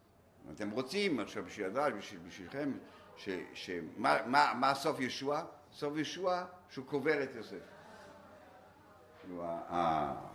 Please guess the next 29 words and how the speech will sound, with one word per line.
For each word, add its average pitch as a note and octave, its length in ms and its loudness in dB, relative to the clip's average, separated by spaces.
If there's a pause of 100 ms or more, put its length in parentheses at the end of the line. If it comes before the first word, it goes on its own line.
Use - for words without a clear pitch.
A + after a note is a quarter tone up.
(1160)
להרחיב C#2 800 4
מה A2 140 10
זה, G#2 120 0
מה G#2 180 8
זה F#2+ 260 6
עצומות C3 440 6
יוסף, D#3+ 400 8 (340)
אבל G#2 200 8 (220)
משה D#3+ 400 10
רבינו, F3 560 12 (640)
כשהוא B2+ 180 2
מוציא C3 320 10
את F#3 100 12
בני E3+ 120 6
ישראל E3+ 340 6
בשביל C#3 200 6
להביא D3 180 10
אותם D#3+ 240 6
לארץ D3 260 10
ישראל, C#3+ 480 8 (420)
זה, C3+ 420 10
מה C#3 140 12
הוא E3+ 160 12
עושה? C3+ 320 8
הוא A2 160 6
לוקח D#3 420 10 (680)
את - 40 -2
עצמות B2+ 400 2
יוסף C#3 480 4